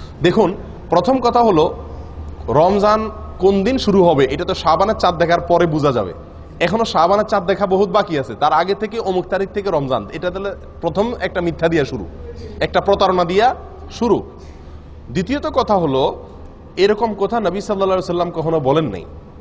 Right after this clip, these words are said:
এটা নবী সাল্লাল্লাহু আলাইহি সাল্লামের নামে মিথ্যা, মিথ্যাচার। কেউ যদি এই কথা শেয়ার করে, এই কথা অন্যের কাছে পাঠায়, এই কথার প্রচার করে, এই কথাকে লাইক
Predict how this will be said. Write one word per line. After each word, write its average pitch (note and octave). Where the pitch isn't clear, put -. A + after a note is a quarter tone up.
এটা E3
নবী E3+
সাল্লাল্লাহু F#3+
আলাইহি F#3+
সাল্লামের F#3+
নামে F3
মিথ্যা, D#3+
মিথ্যাচার। E3+
কেউ F#3+
যদি G3+
এই D#3+
কথা D#3+
শেয়ার D#3
করে, C3
এই D#3
কথা E3
অন্যের E3+
কাছে D#3
পাঠায়, D3
এই D3
কথার D#3+
প্রচার F3+
করে, D#3+
এই D3+
কথাকে E3+
লাইক E3+